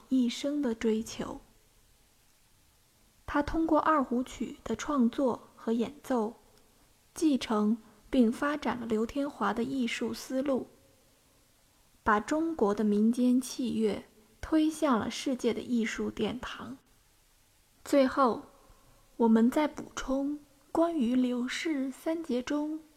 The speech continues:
长兄刘半农的简单介绍。刘半农，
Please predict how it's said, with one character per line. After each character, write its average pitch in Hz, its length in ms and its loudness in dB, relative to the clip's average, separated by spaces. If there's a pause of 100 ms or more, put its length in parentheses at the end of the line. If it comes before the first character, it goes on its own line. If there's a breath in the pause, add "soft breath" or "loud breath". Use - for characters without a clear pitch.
(120)
长 240 320 -6
兄 311 420 -4 (460 loud breath)
刘 233 260 4
半 294 320 4
农 220 240 4
的 262 360 -4 (260)
简 - 240 -4
单 226 180 0
介 233 200 -2
绍。 214 340 -4 (2250)
刘 233 180 4
半 285 240 2
农， 220 320 2